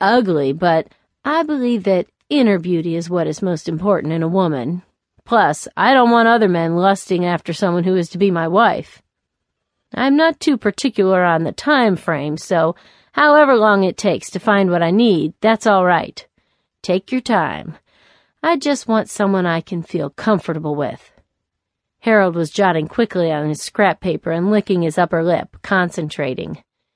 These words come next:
Harold and Maggie appeared to be serious about their business.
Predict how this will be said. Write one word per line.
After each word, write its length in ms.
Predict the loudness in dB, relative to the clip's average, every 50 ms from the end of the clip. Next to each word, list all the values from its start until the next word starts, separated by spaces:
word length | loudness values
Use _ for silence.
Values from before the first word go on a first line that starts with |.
| _ _ _ _ _
Harold 380 | _ 0 2 4 4 4 2 2
and 120 | 2 2
Maggie 300 | 2 2 0 -2 -2 -4
appeared 380 | -4 -6 -4 -2 -2 -2 -2 -2
to 60 | -4
be 100 | -6 -8
serious 560 | -8 -6 -4 -2 -2 0 0 -2 -4 -4 -4
about 240 | -4 -2 -2 -2 0
their 100 | -2 -2
business. 640 | 0 0 0 0 0 -2 -6 -10 -10 -12 -14 -18 -20